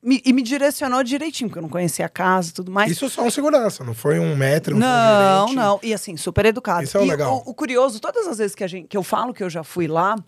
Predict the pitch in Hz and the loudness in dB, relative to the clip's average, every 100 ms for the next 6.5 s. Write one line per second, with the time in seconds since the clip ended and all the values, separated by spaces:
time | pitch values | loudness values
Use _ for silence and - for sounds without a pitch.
0 | - _ _ _ _ _ - 196 185 - | -18 _ _ _ _ _ -4 -2 -2 -6
1 | _ _ 220 254 226 202 214 180 190 196 | _ _ 0 2 4 4 2 -6 -6 -4
2 | 185 208 208 240 - 285 - 349 254 285 | 2 2 2 -6 -6 -2 0 0 0 -4
3 | 330 285 - - 285 339 392 359 - 330 | -4 -6 -6 -4 0 2 2 -2 -6 -8
4 | - 285 190 160 160 - _ - - - | -4 2 2 2 -6 -14 _ -20 -18 -18
5 | - - - 254 311 415 285 202 196 - | -18 -20 -8 0 2 0 -6 -16 -20 -8
6 | 226 285 254 226 | 2 2 2 2